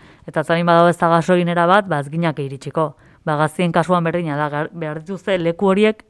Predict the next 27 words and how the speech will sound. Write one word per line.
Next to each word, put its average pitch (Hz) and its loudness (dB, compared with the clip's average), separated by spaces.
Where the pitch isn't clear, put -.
gelditzeko, 202 2
deskantsatzeko, 196 0
eta 170 2
batez 165 -2
ere 208 2
elikatzeko 196 -2
eta 170 -2
bidaiari 160 -4
ekiditeko. 147 -10
Horrez 185 0
gain 208 2
ere, 220 2
lurraldean, 196 -2
e, 165 -2
aldaketak 160 -2
eman 170 -2
dira, 170 -2
lurraldearen 165 -2
kudeaketan 165 -2
aldaketa 160 -4
asko 170 -8
eman 170 -6
dira, 190 -2
eta 165 -4
horrek 170 -2
ere, 185 2
ba, 151 -4